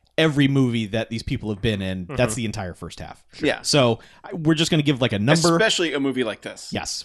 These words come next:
Speaker 1: We're just gonna give a number, and then, like, here's the thing: we will probably reference the most about this guy.
Speaker 3: Well, y-, William Smith, you put Hell Comes to Frogtown,
Speaker 1: I
Speaker 3: but we
Speaker 1: do.
Speaker 3: have eleven movies he's been in.
Speaker 1: Yes.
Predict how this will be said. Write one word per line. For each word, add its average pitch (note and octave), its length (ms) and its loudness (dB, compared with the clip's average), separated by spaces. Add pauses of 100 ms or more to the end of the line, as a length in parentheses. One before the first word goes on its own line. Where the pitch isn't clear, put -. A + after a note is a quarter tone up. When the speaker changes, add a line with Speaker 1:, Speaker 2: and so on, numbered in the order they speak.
Speaker 1:
We're D#3 100 -2
just D#3+ 120 -2
gonna F#3+ 100 4
give D3+ 120 2
a C3+ 40 2
number, G3 380 4
and D3 240 2
then, D3+ 140 4
like, C3 180 0
here's A#3 360 -6
the F#3 80 -4
thing: E3+ 220 0
we D#3 120 0
will C3+ 180 -4
probably B2 320 2
reference A2+ 400 -2
the A2+ 80 -8
most G2+ 260 -4
about F2 260 -10
this F2 120 -12
guy. - 240 -16 (800)
Speaker 3:
Well, D#3 160 2
y-, D#3+ 420 -6
William G3+ 320 2
Smith, D#3 380 0
you G#3+ 80 -4
put - 220 -4
Hell D3 160 2
Comes C#3 260 -4
to A2+ 80 -12
Frogtown, A2+ 680 -4
Speaker 1:
I A#2+ 80 -2
Speaker 3:
but A2 80 -4
we - 60 2
Speaker 1:
do. C#3+ 60 0
Speaker 3:
have C3 200 2
eleven C3+ 480 0
movies B2+ 320 -2
he's C#3 160 -10
been D3 160 -2
in. D3+ 160 0
Speaker 1:
Yes. G#2+ 420 0